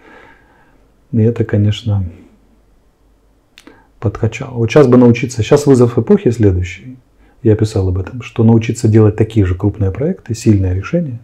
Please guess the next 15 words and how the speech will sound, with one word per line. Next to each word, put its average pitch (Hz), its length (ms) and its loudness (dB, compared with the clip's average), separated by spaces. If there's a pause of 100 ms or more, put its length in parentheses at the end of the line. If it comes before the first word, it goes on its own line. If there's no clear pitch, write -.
(160)
вернуться, 98 440 -2 (640)
но 120 140 6
экологично, 107 580 4
чтобы 104 180 -6
по 120 100 4
миллиону 120 380 8
не 107 120 6
вылетало 107 480 2
после 110 260 -6
каждого 101 340 0
решения 107 360 -2
или 101 100 -4
по 107 140 -2
десять 101 280 -4
миллионов 104 340 -4